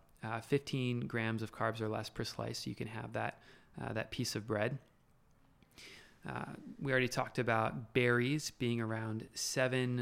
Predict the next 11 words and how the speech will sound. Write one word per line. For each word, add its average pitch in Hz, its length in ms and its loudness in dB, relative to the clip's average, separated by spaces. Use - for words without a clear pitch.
uh, 110 240 -2
seven 120 400 2
grams 110 500 0
for, 107 540 -2
um, 101 420 -4
you 117 120 -2
know, 104 80 -2
in 107 100 2
a 101 60 2
hundred 117 320 2
gram 104 440 2